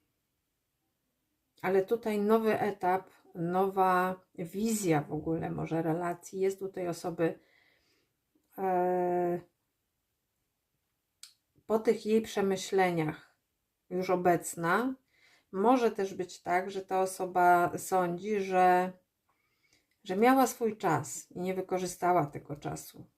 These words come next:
nie wykorzystała tej szansy swojej w tym kole fortuny na sukces, na powodzenie, na to spełnienie właśnie z wami, że był ten moment, a teraz, że wy idziecie w ogóle w inną stronę, zaczynacie coś nowego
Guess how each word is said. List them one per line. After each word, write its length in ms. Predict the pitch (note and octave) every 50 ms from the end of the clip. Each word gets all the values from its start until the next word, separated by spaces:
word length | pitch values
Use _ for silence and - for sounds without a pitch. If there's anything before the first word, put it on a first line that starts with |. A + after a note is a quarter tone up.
| - -
nie 100 | E3+ F3
wykorzystała 680 | F3+ F3+ - F#3+ F#3+ F#3+ F#3 - - G#3 G3+ G3+ F#3+
tej 200 | F#3+ - F3 F3
szansy 460 | - - G3 F#3+ F#3+ F#3+ F#3 - D3+
swojej 400 | - - - - D3 - C3+ D3
w 40 | D3+
tym 180 | - - F3+ -
kole 260 | - E3 D#3 D#3+ D#3
fortuny 600 | D#3 - D#3 D3+ _ - - D#3+ D3+ D3+ - - - _ _ _ _ _ _ _ _ _ _ _ _ -
na 220 | F#3 F#3+ G3+ G3+ G3+
sukces, 760 | - - G3+ F#3+ F#3+ - - - E3 D#3 D#3 - - - _ _ -
na 120 | F3+ F#3
powodzenie, 880 | F#3 G3 F#3 F3+ F#3 F3+ F3 E3+ F#3 F#3+ F#3 F3+ F3+ E3+ D#3+ C#3+ D3 - _ _ _ _ _ _ _ _ _ _ _ _ _ _ _ _ _ -
na 120 | F3 F#3
to 140 | F#3 G3 F3+
spełnienie 640 | - - - F3+ F3+ F#3 F#3+ G3 G3 F#3+ F#3 E3+ E3
właśnie 400 | E3 E3 D#3+ D#3+ - - E3+ E3
z 60 | E3
wami, 580 | E3 F3 D#3 D#3 D#3+ E3 F#3 G#3 A#3 B3+ B3+ A#3+ A3
że 140 | F#3+ F3
był 200 | F3 F3+ G3+ G3+
ten 220 | G3 - F3+ F#3 F#3
moment, 640 | F#3+ F#3 F3 F3 F#3 G#3 A#3+ B3+ C#4 C#4 - _ _ _ _ _ _ _ _ _ _ -
a 100 | F3+ F#3
teraz, 360 | - - G#3+ G#3+ G#3+ G#3 G3+
że 200 | G3 F#3+ F#3+ F#3
wy 240 | F3+ G3 A#3+ C4 G3+
idziecie 500 | - - E3+ E3 F3 F#3 F#3+ - - G3
w 80 | F#3+
ogóle 280 | F3+ F3 F#3 F#3 F3+ F3
w 60 | F3+
inną 280 | F3+ F3 F3 F3 F3 E3+
stronę, 540 | - - - F3+ E3+ E3 D#3+ D#3 C3+ B2 - - _
zaczynacie 640 | - E3 E3+ E3+ - F#3 E3+ F3 F#3+ G#3+ G#3 - G3+
coś 260 | G3 - F#3 F3+ -
nowego 760 | F#3 F3+ F3 F3 F3 E3 D#3 D#3 E3 F3+ G3+ A3 A#3+ B3+ -